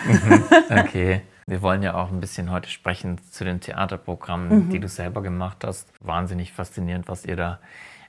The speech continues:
Speaker 1: weltweit durch China, U S A, äh, Indien sogar, hab ich
Speaker 2: Mhm.
Speaker 1: gehört, ne, quer
Speaker 2: Mhm.
Speaker 1: durch Europa schon an Shows gespielt habt. Aber du bist ja dann irgendwann auch zur Kindertheater-,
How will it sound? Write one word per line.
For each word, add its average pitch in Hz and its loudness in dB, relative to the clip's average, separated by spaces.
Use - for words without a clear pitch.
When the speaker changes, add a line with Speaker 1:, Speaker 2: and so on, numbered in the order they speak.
Speaker 1:
weltweit 87 -6
durch - -10
China, 90 -6
U 98 -8
S 90 -8
A, 90 -8
äh, 85 -8
Indien 92 -4
sogar, 92 -6
hab 90 -8
ich 175 0
Speaker 2:
Mhm. 147 -2
Speaker 1:
gehört, - -2
ne, 90 -6
quer 95 0
Speaker 2:
Mhm. 92 0
Speaker 1:
durch 92 -6
Europa 92 -6
schon 92 -10
an 90 -8
Shows - -10
gespielt - -8
habt. - -10
Aber 101 -2
du 104 0
bist 98 -4
ja 92 0
dann 90 -2
irgendwann 90 0
auch 85 -2
zur 85 -4
Kindertheater-, 90 -4